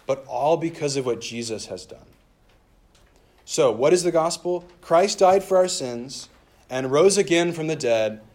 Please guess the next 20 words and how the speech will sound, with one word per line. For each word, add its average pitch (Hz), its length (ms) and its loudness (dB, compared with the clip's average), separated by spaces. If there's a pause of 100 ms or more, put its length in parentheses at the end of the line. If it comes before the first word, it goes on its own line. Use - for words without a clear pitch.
(100)
as 135 380 -2
the 127 80 -12
Bible 107 460 -4
tells 92 260 -16
us. - 320 -20 (1400)
But 170 260 0
so 196 300 2
what? 156 340 4
Part 160 200 -4
two, - 160 -6
so 190 220 2
what? 147 200 4
What 214 100 4
do 262 80 2
we 214 140 -4
do 156 280 0
with 165 200 -2
the 107 80 -10
gospel, - 400 -14 (200)
right? 117 240 -14